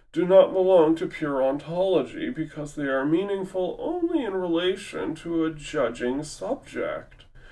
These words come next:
Their ontological foundation, however, is discussion in connection with the duality of essence and existence. Oh, you see, those scholastics came up with some stuff that applies to ontology,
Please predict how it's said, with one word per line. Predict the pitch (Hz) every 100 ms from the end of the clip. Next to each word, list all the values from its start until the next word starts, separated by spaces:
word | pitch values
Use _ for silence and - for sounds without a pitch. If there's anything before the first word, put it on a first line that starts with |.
| - -
Their | 165 170
ontological | 131 156 156 139 135 135 143 127 113
foundation, | 131 113 110 147 156 139
however, | 127 117 98 98 92 104
is | -
discussion | 131 - 117 117 -
in | 113
connection | 117 110 98 - - 107 - - - -
with | 156
the | 165
duality | 156 143 117 117 113 107
of | 104
essence | - - - - -
and | - 98
existence. | 95 104 - - - - - - - _ - - - _ _ _ _ -
Oh, | 180
you | 139 110
see, | 104 127
those | 110 101 -
scholastics | - 95 95 302 - - 85 -
came | - 117 110
up | 104 117
with | 101
some | - 107 95
stuff | - 104 95 95
that | 82
applies | 98 - 104 98 98
to | 95
ontology, | 107 98 - 98 98 101 98 107 107